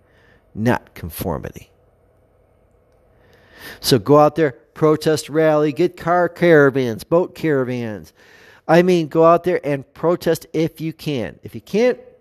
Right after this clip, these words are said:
then you're like me. Then you go out, then you just flood the internet. Flood their, flood their, flood their, um, flood their, um, internet and their web pages and everything else.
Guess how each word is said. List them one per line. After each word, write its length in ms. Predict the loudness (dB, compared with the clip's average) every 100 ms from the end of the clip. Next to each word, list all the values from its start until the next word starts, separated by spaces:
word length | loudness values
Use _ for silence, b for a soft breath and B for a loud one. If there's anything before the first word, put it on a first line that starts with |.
| _
then 140 | -10
you're 120 | -2 -2
like 160 | -2
me. 220 | -6 -18 _ _ _ _ _ _ _ _ _ _ _ _ _ _ _ _
Then 240 | -2 -2 -2
you 100 | -4
go 220 | 0 4
out, 240 | 4 4
then 200 | -4 -10
you 140 | -10 -10
just 260 | -10 -12
flood 420 | -16 -6 2 2 2
the 100 | -4
internet. 340 | -6 -10 -14 _ b b b
Flood 360 | -8 2 2 2
their, 280 | -2 -2 -6
flood 340 | -2 -2 0
their, 320 | -2 0 -2 -6 -12
flood 280 | -4 -4 -2
their, 240 | -2 -2
um, 420 | -4 -6 -10 -14 -20 _ _ _ _ _ _
flood 360 | -2 -2 0
their, 240 | 2 2 2
um, 240 | -2 -4
internet 400 | -6 -4 -4 -4
and 140 | -6 -2
their 120 | 0
web 220 | 2 0
pages 480 | 0 -2 0 -4 -2
and 80 | -6
everything 320 | -6 -8 -10
else. 280 | -10 -10